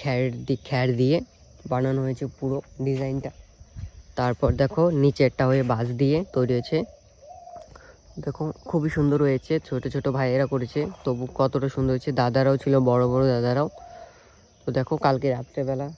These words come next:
এগুলোকে কাজ করা হয়েছে, তো দুদিন মিলে কাজ করা হয়েছে। তো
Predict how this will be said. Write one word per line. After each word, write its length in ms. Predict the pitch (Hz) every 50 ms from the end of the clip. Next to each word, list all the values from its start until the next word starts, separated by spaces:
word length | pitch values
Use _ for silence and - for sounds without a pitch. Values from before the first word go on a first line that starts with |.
| - - - - -
এগুলোকে 320 | 131 135 139 139 - - - -
কাজ 120 | 139 127 131 - -
করা 140 | 143 135 135
হয়েছে, 200 | 131 127 - - 156 151
তো 40 | - 151 127 127
দুদিন 260 | 147 139 131 156 151 147
মিলে 140 | 147 147 147 - 165
কাজ 100 | 156 - -
করা 140 | - 131 139 139
হয়েছে। 240 | 135 127 - - 156 185 - - - - - - - - - - _ - 571 679 740 - - - - - - - -
তো 40 | -